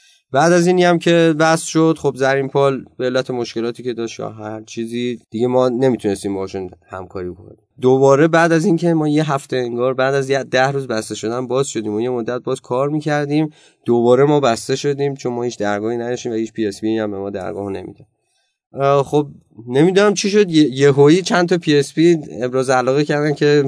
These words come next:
ما به درگاه می‌دیم و اون موقع ما تونستیم درگاه رو چند تا داشته باشیم. از این ط-، طرف ما حداقل خیالمون راحت باشه که چند تا درگاه داریم، بیزینسمون حداقل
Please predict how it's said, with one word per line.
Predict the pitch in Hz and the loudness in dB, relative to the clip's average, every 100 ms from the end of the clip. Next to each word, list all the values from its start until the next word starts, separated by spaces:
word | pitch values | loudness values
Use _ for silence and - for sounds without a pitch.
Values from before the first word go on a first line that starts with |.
| 143 | 2
ما | 147 | 2
به | 135 127 139 | 2 2 2
درگاه | 131 120 117 135 123 | 2 2 2 2 0
می‌دیم | 101 101 - - - - - | -2 -6 -12 -20 -20 -20 -4
و | 123 | 0
اون | 135 143 170 | 4 4 4
موقع | 156 151 | 4 4
ما | 170 170 | 4 4
تونستیم | 165 151 156 165 170 | 2 2 2 2 0
درگاه | 139 127 127 156 | 2 0 0 0
رو | 165 165 160 151 - - | 2 2 0 -4 -16 -14
چند | - 127 143 | -8 -6 -4
تا | 156 147 147 _ | -4 -6 -10 _
داشته | 123 117 - 143 | -6 -6 -4 -4
باشیم. | 151 160 151 | -2 -2 -4
از | 120 123 113 | -2 -4 -4
این | 139 151 | -2 -2
ط-، | 151 147 139 135 | -4 -8 -8 -8
طرف | 139 135 139 139 | -8 -4 -4 -4
ما | 135 | -4
حداقل | 120 117 127 | -4 -4 -4
خیالمون | - 127 131 123 | -4 -4 -2 -2
راحت | 117 123 | -2 -4
باشه | 127 123 | -8 -8
که | |
چند | 123 120 | -6 -6
تا | 123 | -6
درگاه | 117 104 113 | -6 -6 -6
داریم، | 120 113 120 | -6 -6 -6
بیزینسمون | 107 113 139 147 | -4 -4 -2 -4
حداقل | 135 104 110 107 110 127 | -4 -8 -8 -8 -4 -4